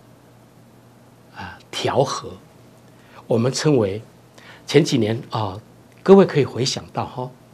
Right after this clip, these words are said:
我们在两千年的时候，我们台北教区为了要，啊，庆祝那个喜年，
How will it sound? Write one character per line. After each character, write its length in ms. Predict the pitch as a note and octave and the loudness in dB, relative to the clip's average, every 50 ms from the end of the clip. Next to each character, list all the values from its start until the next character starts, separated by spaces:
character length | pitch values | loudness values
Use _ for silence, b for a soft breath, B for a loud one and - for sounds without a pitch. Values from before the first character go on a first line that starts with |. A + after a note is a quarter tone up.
| B B B B B B B B B B B | B B B B B B B B B B B
我 60 | - | 0
们 200 | A#2+ C#3 D#3 D3+ - | 2 2 2 2 0
在 240 | - - F#3+ E3 D3+ | 2 4 6 6 6
两 220 | B2 C3 A#2 A2 A2 | 6 4 2 0 -2
千 240 | - - G3 G3+ G3+ | 0 2 2 4 4
年 180 | D3 G#2+ G2+ | 4 2 0
的 100 | G#2 A2 | -2 -6
时 160 | G#2+ - - | -6 -6 -8
候， 320 | A2+ G2+ B2 A#2+ A2 G2+ - B B B B B B B B | -6 -2 -2 -2 -2 -4 -8 B B B B B B B B
我 80 | - | -6
们 120 | G#2+ A2+ A#2 | -6 -6 -4
台 180 | - - C3 | 0 2 2
北 180 | C3+ - B2+ F#2 | 4 2 2 0
教 220 | - - C#3+ A2+ | 0 0 0 0
区 500 | G2+ - - - - B2+ A#2 A#2+ A#2+ B2+ - - b b b b b b | -2 -6 -8 -8 -8 -8 -8 -8 -8 -10 -14 -20 b b b b b b
为 160 | F3 D#3 B2+ | 2 2 2
了 100 | A2+ G#2 | 2 0
要， 480 | G#2 A2+ B2 A#2 A2 G#2 G2+ G2 F#2+ - b b b b b b b | 0 0 0 0 0 -2 -2 -4 -8 -12 b b b b b b b
啊， 240 | b G#2+ G#2 F#2+ F#2+ - - - - - - - - | b -14 -14 -14 -16 -20 -20 -20 -20 -20 -14 -6 0
庆 260 | - - A3 F3 C3 | 2 2 4 4 2
祝 200 | A2+ - E3 C#3 | 2 2 0 2
那 140 | C3 C3+ B2 | 2 2 0
个 140 | A#2 - - | 0 -2 -4
喜 240 | - - - - A2 | -4 -4 -6 -6 -8
年， 300 | F#2 F2 F2 E2+ E2+ - | -12 -12 -12 -12 -14 -16